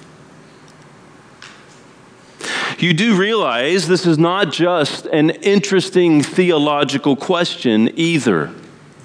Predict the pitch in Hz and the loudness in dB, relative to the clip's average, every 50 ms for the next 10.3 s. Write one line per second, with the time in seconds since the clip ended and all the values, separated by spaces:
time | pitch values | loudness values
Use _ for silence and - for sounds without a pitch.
0 | - - - - - 170 156 196 226 233 196 156 - - - 160 160 165 165 156 | -20 -20 -8 -2 0 2 2 2 2 2 0 0 -2 -2 -2 -2 -2 0 -2 -2
1 | - - 151 - 147 143 139 127 - - 156 165 175 180 - - - - 131 92 | -2 -2 -2 0 0 0 0 0 -2 -2 -2 -2 0 -2 -2 -4 -4 -2 -2 -2
2 | 76 - - - - - - - - - - - - - - - - - - 165 | -2 -4 -8 -14 -20 -20 -20 -20 -20 -20 -20 -20 -18 -14 -10 -8 -8 -6 -6 -2
3 | - 214 196 - 233 226 196 175 170 185 226 262 277 285 247 170 - - 220 226 | 0 0 0 2 2 0 2 2 2 2 2 2 2 2 0 0 0 0 0 0
4 | 254 247 - - - 208 220 214 196 180 190 180 180 175 180 185 202 220 226 240 | -2 -4 -6 -6 -2 0 0 2 2 2 2 2 2 2 2 0 0 -2 -2 -2
5 | 240 202 - - 202 190 175 151 160 180 180 165 143 139 - 180 208 208 202 - | -2 -2 0 0 2 2 4 2 2 0 0 -2 -2 -2 -4 -4 -2 -2 -4 -2
6 | - 185 185 175 165 156 143 139 - - - 156 170 220 214 208 - - - - | 0 0 2 2 2 2 0 0 -4 -6 -2 0 2 2 2 0 -2 -6 -8 -10
7 | - - - 208 208 208 - - 165 147 135 147 175 214 247 254 247 196 - - | -8 -6 -4 -2 -2 -4 -2 -2 0 0 2 2 2 4 4 4 2 0 -2 -6
8 | - - - - - - - - - - - - - - - - - - - - | -12 -14 -14 -16 -18 -20 -20 -20 -20 -20 -20 -20 -20 -20 -20 -20 -20 -20 -20 -20
9 | - - - - - - - - - 123 113 - - 127 120 113 110 107 107 107 | -20 -20 -20 -20 -20 -20 -12 -4 -4 -4 -2 -2 -2 -2 0 0 0 0 0 0
10 | 113 143 180 208 196 | 0 2 2 2 0